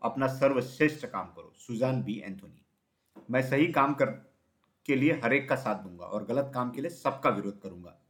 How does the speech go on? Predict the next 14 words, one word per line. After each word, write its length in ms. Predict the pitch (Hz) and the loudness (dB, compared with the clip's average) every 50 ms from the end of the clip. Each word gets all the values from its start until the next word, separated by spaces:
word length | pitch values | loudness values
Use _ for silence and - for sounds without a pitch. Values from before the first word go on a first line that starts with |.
| _ _ _ | _ _ _
फ्रेडरिक 440 | 117 110 101 - 151 139 - - - | -6 -4 -2 -2 -4 -4 -6 -6 -8
डगलस। 380 | 104 101 104 101 - - - _ _ _ _ - _ _ _ _ _ _ _ _ _ | -8 -6 -6 -12 -16 -16 -20 _ _ _ _ -20 _ _ _ _ _ _ _ _ _
किसी 220 | - 202 202 233 220 | -4 -2 2 4 4
ने 100 | 190 160 | 6 6
नहीं 140 | 143 139 131 | 6 4 4
सोचा 280 | 135 127 113 127 127 | 0 -2 0 0 0
था 100 | 120 131 | 0 0
कि 100 | 131 135 | -2 -4
सुजान 360 | - - 117 107 131 135 127 | -6 -6 -2 0 2 2 2
और 80 | 123 123 | 2 0
फ्रेडरिक 420 | - 117 110 98 110 135 131 127 | 0 -2 -6 -6 -6 -8 -8 -8
कभी 140 | 107 - 123 | -8 -8 -8
दोस्त 360 | 113 - 98 117 127 - - _ _ - - - | -10 -10 -10 -10 -10 -12 -18 _ _ -20 -12 -12
बनेंगे। 380 | 95 87 82 80 80 80 - | -10 -10 -10 -12 -14 -16 -18